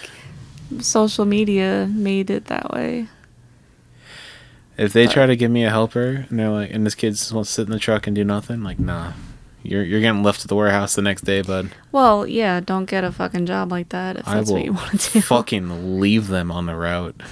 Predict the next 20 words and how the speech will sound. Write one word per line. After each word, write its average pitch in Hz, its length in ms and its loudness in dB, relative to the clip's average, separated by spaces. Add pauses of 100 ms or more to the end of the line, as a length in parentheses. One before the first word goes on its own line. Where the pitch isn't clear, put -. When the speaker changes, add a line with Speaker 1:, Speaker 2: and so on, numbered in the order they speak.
(420)
Speaker 2:
<laughs> - 540 -10
Not 131 280 4
in 110 100 -8
my 107 220 0
truck, - 340 -6
bitch. - 460 0 (720)
<laughs> - 80 6 (1300)
Speaker 1:
Yeah. - 340 -12 (1400)
Speaker 2:
My 110 120 0
helper's - 360 -4
good, 85 180 -8
though. 90 200 -12 (460)
He's - 180 -10
good. - 280 -14 (1600)
Speaker 1:
So, - 140 -12
yeah, 240 220 -6 (480)
that 226 140 -8
was 233 280 -8
good - 160 -8
advice. 226 540 -6